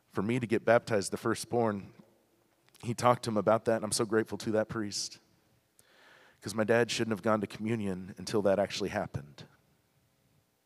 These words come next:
My mom did not understand, though, what he was saying. She wasn't Catholic. And that wound there, I just hope, in my own priesthood, I can help to address.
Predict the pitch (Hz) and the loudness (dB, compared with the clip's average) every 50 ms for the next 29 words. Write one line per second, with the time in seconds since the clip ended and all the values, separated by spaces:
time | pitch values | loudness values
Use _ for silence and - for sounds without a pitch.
0 | _ _ _ _ _ _ _ _ _ _ _ _ _ _ _ _ _ _ _ _ | _ _ _ _ _ _ _ _ _ _ _ _ _ _ _ _ _ _ _ _
1 | _ _ _ _ _ _ _ _ _ _ _ _ _ _ _ _ 95 104 101 110 | _ _ _ _ _ _ _ _ _ _ _ _ _ _ _ _ -2 2 4 6
2 | 117 120 113 101 104 101 101 104 110 104 104 98 95 90 - - 107 104 95 92 | 6 4 4 0 -2 0 2 2 2 2 2 -2 -2 -4 -4 -2 -2 0 2 2
3 | 95 95 95 95 92 - - - 101 98 98 98 98 95 - 104 101 101 101 92 | 2 2 2 2 0 0 0 0 0 -2 -2 -4 -6 -6 -2 -2 -2 -2 -2 -6
4 | - - 101 98 98 - - 87 90 - - - - _ _ _ _ _ _ _ | -6 -4 -4 -4 -4 -6 -8 -8 -8 -10 -16 -20 -20 _ _ _ _ _ _ _
5 | _ _ _ _ _ _ _ _ _ _ _ _ _ _ _ _ _ _ _ _ | _ _ _ _ _ _ _ _ _ _ _ _ _ _ _ _ _ _ _ _
6 | _ _ _ _ _ _ _ 95 98 104 107 98 92 107 110 110 104 104 110 110 | _ _ _ _ _ _ _ -4 0 0 0 2 2 2 2 2 2 2 2 2
7 | 104 98 90 92 - - - 101 101 104 - - - 110 113 92 - - - - | 2 2 0 -2 -6 -8 -8 -4 -4 -4 -4 0 2 2 2 2 0 -6 -10 -8
8 | 98 98 98 104 98 95 87 - - 143 131 - - - 104 95 92 80 - - | -4 -2 0 0 0 -2 -2 -4 -4 -2 -2 -2 -2 0 0 0 0 -2 -6 -12
9 | - - - _ _ _ _ _ _ _ _ _ _ _ _ - 90 - 107 107 | -16 -20 -20 _ _ _ _ _ _ _ _ _ _ _ _ -10 -8 -6 -2 0
10 | 117 104 - - 110 95 85 90 104 107 101 90 87 - - - - - | 0 -2 0 -2 -2 -2 -2 0 0 2 2 2 0 -2 -4 -4 -6 -8